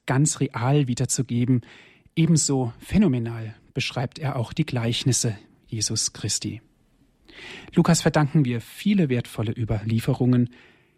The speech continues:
die sich in den anderen Evangelien nicht wiederfinden. Darunter die Gleichnisse, zum Beispiel vom barmherzigen Samariter, vom verlorenen Sohn,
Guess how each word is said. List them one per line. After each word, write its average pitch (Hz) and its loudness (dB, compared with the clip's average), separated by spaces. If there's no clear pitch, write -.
die 139 4
sich - 0
in 131 4
den 123 2
anderen 160 2
Evangelien 156 0
nicht 156 0
wiederfinden. 101 -8
Darunter 120 2
die - 0
Gleichnisse, 107 -2
zum 120 2
Beispiel 110 2
vom 110 0
barmherzigen 110 2
Samariter, 117 2
vom - 2
verlorenen 113 2
Sohn, 117 0